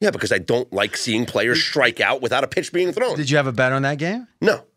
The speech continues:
Speaker 1: I just don't like players striking out without a pitch being thrown. And here's the ridiculous thing. I don't know if you saw this. Uh, it was on
Speaker 2: No.
Speaker 1: opening day. You probably didn't.
Speaker 2: <laughs>
Speaker 1: Uh, baseball, it's round. They have stitches. They throw it.
Speaker 2: Yeah, I, no, I love
Speaker 1: So,
Speaker 2: baseball once upon a time.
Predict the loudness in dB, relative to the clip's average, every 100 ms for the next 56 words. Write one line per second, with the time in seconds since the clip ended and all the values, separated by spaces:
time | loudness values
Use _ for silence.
0 | -2 -2 0 2 0 2 0 0 0 2
1 | 2 0 -2 -2 2 2 2 -2 -2 -2
2 | -4 -2 -2 -2 -4 -6 -14 -2 0 2
3 | 2 0 0 -2 -4 -4 -4 -2 0 0
4 | 0 -2 -4 0 0 -2 -8 -10 -16 -20
5 | -20 _ -4 0 2 2 2 2 0 0
6 | -2 0 -2 -4 -6 0 0 2 -2 -2
7 | -6 -6 0 2 2 2 0 0 -2 -4
8 | -2 2 2 2 0 -2 -2 -2 -2 -2
9 | -2 0 0 0 -2 0 0 2 2 2
10 | 2 2 2 2 -2 -4 -6 -4 -4 -4
11 | -6 -8 -6 -4 -6 -6 -8 -8